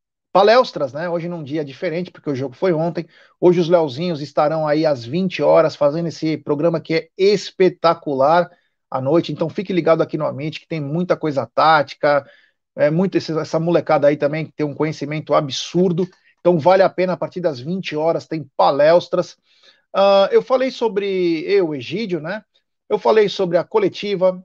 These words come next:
falei sobre os técnicos, falei sobre os melhores, né? Dudu, parabéns, Dudu, você é fera demais. Patrick de Paula também, Everton, redundância. Ah, e sábado,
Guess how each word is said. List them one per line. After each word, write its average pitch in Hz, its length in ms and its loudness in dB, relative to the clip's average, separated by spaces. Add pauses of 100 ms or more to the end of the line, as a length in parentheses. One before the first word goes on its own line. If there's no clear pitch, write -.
(140)
falei 175 240 -2
sobre 180 240 -4
os - 100 -10
técnicos, 180 720 0 (300)
falei 269 160 -6
sobre 247 200 -6
os 214 80 -8
melhores, 180 500 2
né? 151 120 -8
Dudu, 143 320 -4
parabéns, 147 580 -2
Dudu, 120 240 -12
você - 200 -6
é 147 60 0
fera 143 480 2
demais. 117 640 -8 (460)
Patrick 127 340 -6
de 120 120 -8
Paula 131 280 2
também, 131 640 -2
Everton, 139 600 0
redundância. 135 920 -6 (800)
Ah, - 240 4
e 247 320 -2 (600)
sábado, 151 760 0